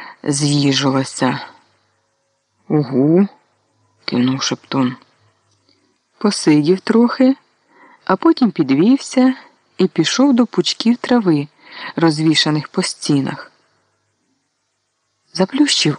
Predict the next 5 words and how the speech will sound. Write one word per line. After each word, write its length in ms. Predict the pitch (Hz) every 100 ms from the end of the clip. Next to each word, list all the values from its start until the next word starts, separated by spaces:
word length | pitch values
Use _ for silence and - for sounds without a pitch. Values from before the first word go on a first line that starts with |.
| -
очі, 560 | 170 226 - - 202 - _ _ _ _ _ - - -
втягнув 540 | - 254 262 320 262
носом 640 | 190 214 - - 165 151 -
пахуче 580 | - 147 - 160 143 -
повітря 720 | - 139 160 247 - 220 214